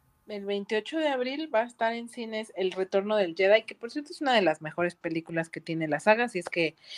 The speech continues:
si ustedes son fanáticos, no se la pierdan. No sé si solo va a estar Cinemex, Cinépolis, y va a estar en ambas, eso sí no se los debo,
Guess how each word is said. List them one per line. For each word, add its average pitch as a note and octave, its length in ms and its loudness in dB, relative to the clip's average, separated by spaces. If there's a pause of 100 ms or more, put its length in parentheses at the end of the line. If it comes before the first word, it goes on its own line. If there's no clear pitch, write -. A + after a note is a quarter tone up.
(600)
si A#3 140 -4
ustedes C4+ 380 8
son A#3+ 180 2
fanáticos, A#3+ 720 -2
no A#3 420 0
se G3+ 160 -4
la F#3 200 2
pierdan. B3+ 720 0 (500)
No A#3+ 280 -4
sé D4+ 240 -2
si D4+ 180 -6
solo C4 340 -2
va B3+ 80 -4
a - 20 -14
estar A#3+ 300 -2
Cinemex, G#3+ 800 -8
Cinépolis, A3 640 -2
y - 20 -4
va G3 80 0
a G3+ 40 0
estar G3+ 180 2
en G3 120 0
ambas, G#3+ 440 2
eso A3 240 -10
sí A3 160 -8
no G#3+ 240 0
se G#3 140 0
los F#3 200 4
debo, A3 380 4